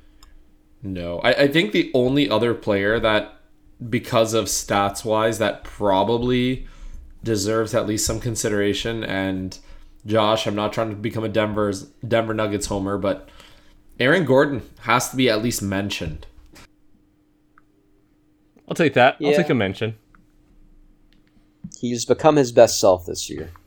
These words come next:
Speaker 3: Let's just say that. I think he's shooting, like, fifty-six or fifty-eight percent from the field. I think he's at around thirty-seven from three.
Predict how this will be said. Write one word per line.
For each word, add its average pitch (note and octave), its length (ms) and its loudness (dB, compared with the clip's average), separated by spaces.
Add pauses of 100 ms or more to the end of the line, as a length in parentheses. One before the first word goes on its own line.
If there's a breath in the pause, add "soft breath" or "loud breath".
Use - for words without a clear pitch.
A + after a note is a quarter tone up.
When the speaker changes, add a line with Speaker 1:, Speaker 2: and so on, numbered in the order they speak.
(120)
Speaker 3:
Let's G#2+ 160 -8
just G#2 160 -8
say E2+ 140 -4
that. D2+ 280 -8 (140)
I G#2 80 -12
think - 120 -18
he's A#2 120 -4
shooting, G2+ 300 -6
like, E2+ 400 -4 (220)
fifty-six F#2 1200 -8
or F#2+ 60 -8
fifty-eight G2 400 -6
percent G2 320 -6
from G2 100 -10
the E2+ 60 -10
field. G2 520 -2
I - 540 -20
think A2+ 120 -12
he's G2+ 100 -6
at F#2+ 100 4
around F#2 160 -2
thirty-seven G2 520 -2
from E2+ 180 -12
three. A2+ 680 -8